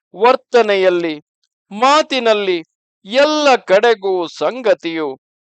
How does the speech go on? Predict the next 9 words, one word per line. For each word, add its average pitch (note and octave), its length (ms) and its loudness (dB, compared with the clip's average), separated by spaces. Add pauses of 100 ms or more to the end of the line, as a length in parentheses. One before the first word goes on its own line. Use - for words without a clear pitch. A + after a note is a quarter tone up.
(160)
ನಮ್ಮ G#3+ 480 0
ಮೇಲೆ E3 560 -2
ಪರಿಣಾಮ C#3+ 720 -2
ಬೀರುತ್ತದೆ. B2 640 -8 (1400)
ಆದ್ದರಿಂದ E3 600 2 (760)
ಯಾವಾಗಲೂ G#3 1080 2
ಸಂತರ E3+ 760 0
ಸಹವಾಸದಲ್ಲಿ D#3 1500 -2
ಇರಬೇಕು. B2+ 560 -6